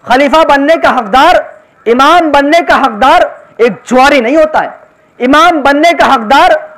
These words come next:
وہ نہیں ہوتا جس نے اپنی ماں بہنوں کو بھی حلال کر لیا ہو۔ ایک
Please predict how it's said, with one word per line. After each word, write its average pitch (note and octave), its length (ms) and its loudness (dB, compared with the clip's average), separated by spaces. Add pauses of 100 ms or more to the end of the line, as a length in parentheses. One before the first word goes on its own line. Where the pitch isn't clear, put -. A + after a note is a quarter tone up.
(120)
وہ C4 200 2
نہیں D#4+ 180 0
ہوتا E4 320 2
جس D4 200 -4
نے D#4+ 120 0
اپنی D#4 200 -4
ماں C4+ 200 0
بہنوں C#4 260 2
کو E4 140 0
بھی D#4+ 100 0
حلال D4 340 2
کر B3 160 0
لیا A#3 180 0
ہو۔ D#3+ 140 -6 (680)
ایک B3 260 -2